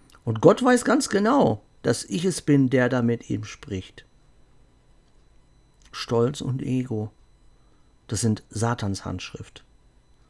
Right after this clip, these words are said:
Und neulich schrieb mich jemand an, der sagte, "Bleib in der Liebe, bleib in der Liebe."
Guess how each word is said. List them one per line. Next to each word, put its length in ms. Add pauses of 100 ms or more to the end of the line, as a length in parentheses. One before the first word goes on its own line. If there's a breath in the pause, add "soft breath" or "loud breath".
(1300)
Und 80
neulich 260
schrieb 200
mich 160
jemand 280
an, 280 (2000 loud breath)
der 120
sagte, 480 (180)
"Bleib 360
in 160
der 120
Liebe, 380
bleib 340
in 160
der 100
Liebe." 380